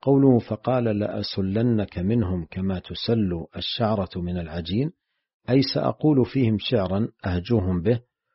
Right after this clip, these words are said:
وأبين فيهم مساوئهم ورذائلهم وما هم عليه، "وأسلنك منهم كما تسل الشعرة من العجين"، فلن يصل إلى نسبك شيء ولا مقدار ذرة، لا من قريب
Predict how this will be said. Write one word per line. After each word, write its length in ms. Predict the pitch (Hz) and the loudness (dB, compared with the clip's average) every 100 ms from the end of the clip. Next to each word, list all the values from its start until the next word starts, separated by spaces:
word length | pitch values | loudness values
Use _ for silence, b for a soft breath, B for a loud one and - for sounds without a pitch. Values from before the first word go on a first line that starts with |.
| _ _ | _ _
وأبين 680 | 104 107 98 127 120 104 95 | 0 2 4 4 4 2 0
فيهم 460 | - 117 95 92 92 | -2 0 0 0 -2
مساوئهم 920 | 92 - 98 92 113 113 95 95 85 | -4 -4 -4 0 -2 -2 -4 -4 -4
ورذائلهم 800 | 87 92 85 92 110 117 120 160 - _ _ _ _ | -6 -8 -8 -6 0 2 2 -2 -6 _ _ _ _
وما 320 | 98 107 101 | 0 2 2
هم 140 | 98 87 | 0 -2
عليه، 340 | 92 123 151 - _ _ _ | 0 0 -2 -8 _ _ _
"وأسلنك 1040 | 113 117 107 - 110 101 123 120 101 92 | -2 0 -2 -2 0 2 2 2 2 -2
منهم 560 | 92 98 131 120 156 190 - | -4 -2 0 0 -2 -4 -4
كما 300 | 110 110 95 | -2 0 -2
تسل 680 | - 90 - 117 95 85 82 | -8 -10 -4 -2 -2 -4 -6
الشعرة 680 | 98 - 127 123 127 120 139 | -6 -6 -6 -4 -6 -4 -2
من 160 | 123 | 0
العجين"، 460 | 98 80 85 82 76 - _ _ _ _ _ _ | 0 -4 -8 -8 -10 -14 _ _ _ _ _ _
فلن 380 | - 123 123 113 | 0 4 4 4
يصل 400 | 120 - 98 90 | 2 0 -2 -2
إلى 440 | 85 98 92 90 | -4 -4 -2 -4
نسبك 680 | 92 117 - 104 90 - 85 | -2 -4 -2 -2 -4 -6 -8
شيء 360 | - 110 151 151 160 - | -4 -2 0 -2 -4 -2
ولا 280 | 104 113 107 | 0 2 2
مقدار 760 | 95 90 90 101 101 92 87 85 95 | 0 -4 -6 -4 -2 -4 -6 -8 -4
ذرة، 640 | 113 123 131 - 143 160 - | -2 0 -2 -2 -4 -4 -6
لا 220 | 101 110 | -2 0
من 160 | 104 95 | 0 -2
قريب 600 | - 92 90 90 90 90 | -6 -6 -4 -4 -4 -6